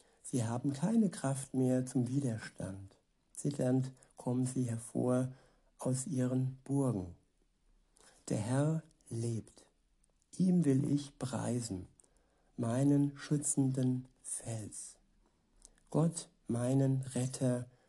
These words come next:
will ich rühmen. Er hat mich Rache nehmen lassen.“ Ja, alleine ihm gebührt die Rache und er hat David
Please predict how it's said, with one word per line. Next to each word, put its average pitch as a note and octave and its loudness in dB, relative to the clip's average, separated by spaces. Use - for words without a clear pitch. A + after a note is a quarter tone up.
will F#3 4
ich - 0
rühmen. B2+ 6
Er C3+ 0
hat C3 -6
mich B2+ 0
Rache A#2+ -2
nehmen A#2 0
lassen.“ A#2+ -4
Ja, A2+ -2
alleine B2+ 4
ihm E3+ 6
gebührt C3+ 2
die B2 0
Rache C3 -2
und A#2+ -2
er C#3+ 2
hat A#2+ -4
David A#2+ 0